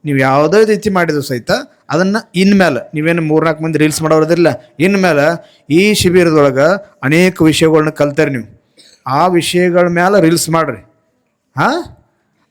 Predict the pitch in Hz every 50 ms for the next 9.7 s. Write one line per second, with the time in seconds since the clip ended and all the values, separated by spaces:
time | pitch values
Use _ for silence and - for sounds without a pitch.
0 | - 139 165 180 202 202 190 185 185 185 190 185 - _ - - 151 165 180 180
1 | 175 - 170 139 127 143 151 160 170 180 170 180 165 160 170 175 180 180 175 151
2 | - 170 180 170 165 175 180 170 170 185 165 160 151 147 151 151 170 170 143 131
3 | 110 - _ _ _ _ - 139 143 147 - 143 135 143 151 156 151 139 - 160
4 | 151 151 147 143 139 139 143 147 147 143 143 143 135 117 135 143 147 147 143 139
5 | 127 131 - 123 120 120 123 123 - _ _ _ _ _ _ - - 135 139 135
6 | 127 147 151 156 151 147 151 165 143 143 147 135 151 151 151 139 147 147 147 147
7 | 143 143 156 170 175 165 156 143 139 127 120 113 113 110 113 113 _ _ _ _
8 | _ - - 135 135 - - 185 175 175 175 170 170 165 170 160 165 160 160 160
9 | 160 160 147 147 143 139 160 156 147 131 120 120 123